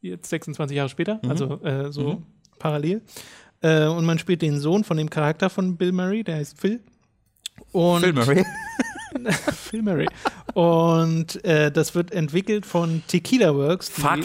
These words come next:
Speaker 2: yeah.
Speaker 1: unter anderem Rhyme entwickelt haben und, äh, waren sie selbst Entwickler von Sexy Brutal und so?
Speaker 2: Ja.
Speaker 1: Ja, ne?
Speaker 2: Äh,
Speaker 1: Und
Speaker 2: Invisible
Speaker 1: Invisible Hours,
Speaker 2: Hours.
Speaker 1: richtig, ja.
Speaker 2: Ja.
Speaker 1: Und, äh, ja, also,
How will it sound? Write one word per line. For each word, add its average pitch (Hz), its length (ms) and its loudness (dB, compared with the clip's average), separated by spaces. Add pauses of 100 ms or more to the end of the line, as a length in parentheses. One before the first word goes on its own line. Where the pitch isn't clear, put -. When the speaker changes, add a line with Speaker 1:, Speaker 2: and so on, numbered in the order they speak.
(140)
Speaker 2:
yeah. 147 400 2
Speaker 1:
unter 175 140 2
anderem 147 340 2
Rhyme 180 460 4
entwickelt 151 400 -4
haben 151 380 -2
und, 147 640 -6 (440)
äh, 147 240 0
waren 143 140 0
sie 151 100 -2
selbst 165 240 0
Entwickler 208 280 -6
von 196 160 -8
Sexy 208 260 -10
Brutal 220 420 -8
und 226 140 -12
so? 240 240 -10
Speaker 2:
Ja. 131 160 0 (120)
Speaker 1:
Ja, 151 200 0
ne? 151 160 -2
Speaker 2:
Äh, - 20 -2
Speaker 1:
Und 160 220 -4
Speaker 2:
Invisible 123 300 2 (100)
Speaker 1:
Invisible 156 60 4
Hours, 135 220 4 (280)
Speaker 2:
Hours. - 80 -12
Speaker 1:
richtig, 151 340 -8
ja. 180 80 -4
Speaker 2:
Ja. 120 180 2 (760)
Speaker 1:
Und, 175 600 2 (500)
äh, 185 560 2
ja, 190 260 4
also, 175 420 2